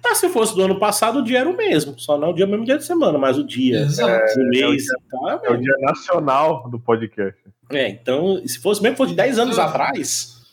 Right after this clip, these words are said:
Speaker 1: era pra ser o
Speaker 2: Sim.
Speaker 1: mesmo dia.
Speaker 2: E, e assim, se você tá ouvindo isso aqui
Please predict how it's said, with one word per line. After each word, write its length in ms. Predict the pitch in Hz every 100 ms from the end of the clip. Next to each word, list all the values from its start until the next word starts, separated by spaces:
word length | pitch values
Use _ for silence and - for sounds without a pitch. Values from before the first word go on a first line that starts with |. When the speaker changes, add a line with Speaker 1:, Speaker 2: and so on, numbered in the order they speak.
| -
Speaker 1:
era 120 | 202 -
pra 120 | 185
ser 80 | 165
o 0 |
Speaker 2:
Sim. 60 |
Speaker 1:
mesmo 180 | 156 143
dia. 380 | - 262 127 123 - - _ _
Speaker 2:
E, 440 | 185 214 226 202 233
e 40 |
assim, 540 | 277 262 254 180 139 -
se 220 | - - 190
você 260 | 190 247
tá 140 | 254 220
ouvindo 340 | 165 202 202
isso 160 | 190 185
aqui 640 | - 185 196 180 151